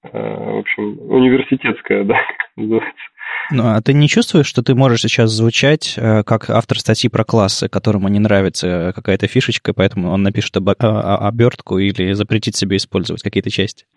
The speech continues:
Speaker 1: Нет, так наоборот же, я звучу как раз-таки как, э, тот человек, который классы придумал,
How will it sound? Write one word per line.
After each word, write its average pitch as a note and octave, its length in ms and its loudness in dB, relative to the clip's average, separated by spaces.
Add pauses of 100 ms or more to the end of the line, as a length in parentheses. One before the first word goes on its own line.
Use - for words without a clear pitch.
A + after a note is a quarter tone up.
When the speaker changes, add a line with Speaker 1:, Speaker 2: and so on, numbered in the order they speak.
Speaker 1:
Нет, D3+ 180 4
так A#2+ 120 -2
наоборот C#3 440 4
же, C3 140 6
я B2 160 6
звучу C3 300 2
как C#3 160 -2
раз-таки B2+ 640 2
как, C3 200 -2 (100)
э, B2+ 840 4 (100)
тот C3 220 2
человек, B2+ 280 4
который A#2+ 360 0
классы C#3 560 2
придумал, A#2 680 2